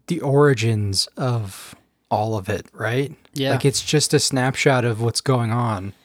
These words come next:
Speaker 1: And, and that plays into the, how it ended as well, I guess. But, <clears throat> like, we didn't need to know the, you know, these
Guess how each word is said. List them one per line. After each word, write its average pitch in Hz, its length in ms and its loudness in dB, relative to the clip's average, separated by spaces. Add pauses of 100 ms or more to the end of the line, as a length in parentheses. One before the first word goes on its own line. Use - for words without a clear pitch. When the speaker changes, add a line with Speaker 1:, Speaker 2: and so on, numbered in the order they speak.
(600)
Speaker 1:
And, 117 340 0
and 127 160 2
that 117 140 2
plays 127 240 2
into 117 260 -2
the, 123 160 -6
how - 180 0
it 123 320 -2
ended 104 300 -2
as 104 160 -4
well, 110 320 2
I 104 80 -4
guess. 104 320 -4
But, - 320 -2 (540)
<clears throat> 170 600 -2
like, 139 200 2
we 139 100 2
didn't 139 260 2
need 135 380 2 (540)
to 139 120 4
know 117 480 2 (540)
the, 104 200 -4 (160)
you 113 100 -4
know, 98 180 -2
these 107 500 0